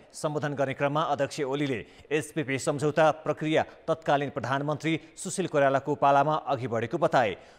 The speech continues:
दुई हजार बहत्तर साल असोज छ गते आफू प्रधानमन्त्री भएका बेला तत्कालीन प्रधान सेनापति राजेन्द्र छेत्रीले आफूलाई जानकारी नदिई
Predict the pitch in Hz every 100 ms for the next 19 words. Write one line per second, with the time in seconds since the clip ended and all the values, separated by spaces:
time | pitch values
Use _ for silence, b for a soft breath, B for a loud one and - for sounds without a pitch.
0 | - 139 139 135 143 92 117 131 143 120
1 | - 143 147 131 156 131 - 151 135 123
2 | 156 165 B B 139 143 156 131 127 139
3 | 147 131 156 117 127 117 110 131 180 B
4 | B 160 160 170 160 156 135 135 143 135
5 | 135 123 143 165 175 B - 135 139 151
6 | 143 123 143 156 139 110 104 135 - 147
7 | 147 - 101 139 147 147 143 123 113 127
8 | 143 95